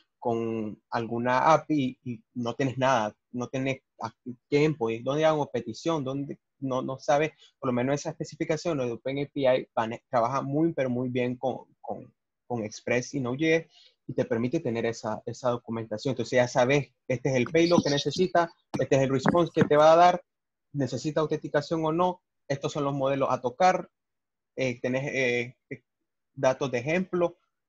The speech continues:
todo eso tenemos. Eh, y bueno, en el back, en el lado de siempre ocupando, como decía Eliezer, la, las facilidades que un O R M te provee, como en este caso Zipalize,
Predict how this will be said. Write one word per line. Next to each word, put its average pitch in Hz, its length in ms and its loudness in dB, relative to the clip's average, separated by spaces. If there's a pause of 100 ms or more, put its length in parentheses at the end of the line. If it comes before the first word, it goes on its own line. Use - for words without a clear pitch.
(140)
todo 139 160 2
eso 135 260 -4
tenemos. 117 440 -6
Eh, 127 100 -2
y 123 380 -2 (120)
bueno, 120 200 -2
en 117 60 -6
el 110 100 -4
back, 113 240 -6 (100)
en 120 240 -4
el 113 80 -6
lado 127 240 4
de 117 300 0
siempre 131 320 -4
ocupando, 123 360 -6
como 123 160 -6
decía 123 260 -4
Eliezer, 120 440 -2 (220)
la, 113 180 -2
las 113 160 -6
facilidades 117 480 -4
que 127 60 -8
un 123 80 -4
O 120 120 -2
R 117 160 -2
M 120 200 -4
te - 160 -6 (100)
provee, 135 420 0
como 104 200 -16 (400)
en 120 100 -12
este 120 180 -10
caso 120 240 -8
Zipalize, 180 520 0